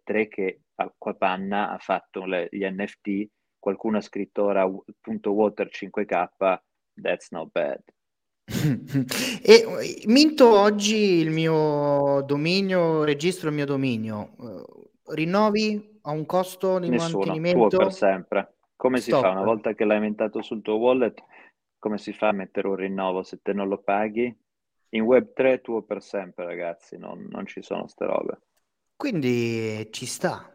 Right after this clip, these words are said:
Speaker 2: ci sta proprio alla grande investire, mm, in questo,
Speaker 1: Per
Speaker 2: in,
Speaker 1: guadagnare,
Speaker 2: in
Speaker 1: cioè, il punto
Speaker 2: Sì,
Speaker 1: vuoto
Speaker 2: sì, sì,
Speaker 1: era,
Speaker 2: sì, sì, sì,
Speaker 1: investi
Speaker 2: certo.
Speaker 1: cinque K, non li butti via, ci guadagni sopra, lo usi,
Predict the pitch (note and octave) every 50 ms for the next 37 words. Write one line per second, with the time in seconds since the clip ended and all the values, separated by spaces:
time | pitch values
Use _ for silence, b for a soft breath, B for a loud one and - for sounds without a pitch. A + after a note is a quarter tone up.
0 | _ _ _ _ - - - - - - - C3+ C3 C3 C3+ B2+ C3+ C3 B2+ B2
1 | B2 D3 F3 E3+ B2+ A2+ G#2+ G#2+ A2+ A2 A2 A2 A#2 A2+ A#2+ A#2 - - - C3+
2 | B2+ B2 B2 A#2+ B2 A#2+ A#2+ A#2+ A#2+ A#2 A#2 A#2 A2+ A2+ A2+ A2+ A#2 A#2 A#2 A#2
3 | A#2 A#2 A#2 A2+ A#2 A2+ A2+ A#2 A#2+ A#2 _ _ _ _ _ _ _ _ _ _
4 | _ _ _ _ _ _ _ _ - C3+ B2 - C#3 B2 - - E3 F3 D#3 C#3+
5 | A#2+ G#2+ G#2+ G2+ G2+ - C3 C#3+ B2+ G#2+ G2+ G2+ G2 F#2 - _ - - A#2+ A2+
6 | G2+ - b b b b b b b - C#3+ - - - F#3 G3+ - D#4+ D#4 -
7 | D3+ C3 A#2 G#2+ - - G3 F#2+ F#2+ F#2 G2 G2+ - - - A#3 G3+ D3 C#3+ -
8 | - C3 B2 B2 C3 D3+ F3 D3 - - D3 - D3 B2+ C#3+ C3+ - B2 G#2+ -
9 | C3 C3 A#2+ - B2+ A2+ A#2 B2 B2+ B2+ B2 C3 D#3+ D#3 D#3 - B2 A2 A2 G#2+
10 | G2+ - - A#2+ A#2+ A#2 A#2 B2 C3+ C#3 C3+ C3 B2 - - C3+ C3+ B2+ - _
11 | G2+ G2 G2+ A2+ A#2+ B2+ B2+ A#2 A#2+ B2+ B2 A2 - - G#2 G#2 G#2 G2